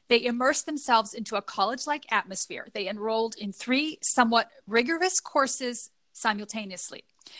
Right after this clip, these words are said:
They participated in at least fifteen hours of class a week, and they did homework assignments. And this was over a period of three months. Um, the classes included things like Spanish language, music composition, painting and drawing, photography,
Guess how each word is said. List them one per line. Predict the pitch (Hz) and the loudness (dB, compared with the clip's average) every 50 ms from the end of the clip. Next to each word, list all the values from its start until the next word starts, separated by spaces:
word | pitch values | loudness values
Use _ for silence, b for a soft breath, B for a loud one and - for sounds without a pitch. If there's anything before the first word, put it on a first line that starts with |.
| B B B B | B B B B
They | B 269 | B 2
participated | 262 330 - 349 330 - - 302 277 247 233 214 | 2 2 2 2 4 4 4 2 0 0 -2 -4
in | 220 | -6
at | 202 196 190 | -6 -6 -6
least | 226 220 - - - | -4 -2 -2 -2 -2
fifteen | 277 294 - - - 330 349 339 | -4 -6 -6 -6 -6 -4 -2 0
hours | 302 285 277 277 285 269 294 | 2 2 2 0 -2 -4 -6
of | 277 - | -8 -2
class | - 240 214 214 208 - | 2 2 4 4 2 -2
a | 302 | -6
week, | 247 214 196 180 - - - | -6 -8 -8 -10 -12 -14 -10
and | - 220 202 | -8 -6 -4
they | 202 202 | -4 -4
did | 202 277 277 | -4 -4 0
homework | 262 320 392 508 453 - | 2 2 2 4 2 2
assignments. | 226 - - 196 160 147 113 - - - - b b b b | 2 2 2 2 2 0 -4 -8 -8 -8 -8 b b b b
And | b 226 | b 2
this | 277 285 - | 2 4 4
was | 330 254 - | 2 0 2
over | - 240 233 226 240 240 233 | 2 2 2 2 2 0 0
a | - - | -2 -4
period | - - 233 214 202 | -4 -2 -2 -2 -2
of | 208 208 - | -2 -4 -8
three | - - 226 208 | -8 -6 -6 -4
months. | 196 196 - 131 - - - - - - b b b b b b b b | -4 -4 -4 -4 -2 -2 0 0 0 -2 b b b b b b b b
Um, | 247 233 220 - - | 4 4 4 2 -2
the | 247 277 226 254 | -2 0 0 0
classes | 254 - 254 247 240 - 277 220 262 | 4 6 6 6 6 6 0 -2 -2
included | 240 233 - 254 233 220 214 214 | -4 -2 -2 -2 -2 -2 -2 -4
things | - 220 196 - | -6 -8 -4 -2
like | 202 - - | -2 -2 -2
Spanish | - - - 262 240 233 226 233 - - | -4 -4 -2 -2 -2 -2 -2 -4 -4 -2
language, | 233 214 214 208 196 214 208 202 - - | -2 -2 -2 -4 -4 -6 -8 -8 -8 -6
music | 208 214 214 - 220 - - | -4 -2 -2 -2 -2 -2 0
composition, | - 214 196 - 208 - 202 196 - - 208 190 185 | 0 0 0 0 -2 -2 -2 -2 -2 -2 -4 -6 -6
painting | - - 208 196 - 220 214 240 | -6 -6 -6 -4 -4 -4 -4 -2
and | 254 | 0
drawing, | 247 240 214 196 196 196 196 202 | 4 6 8 8 8 6 4 -2
photography, | - - 247 - 285 294 277 247 226 214 - - 202 185 180 180 - | -6 -6 0 4 6 6 6 6 4 0 -4 -4 -4 -4 -4 -6 -10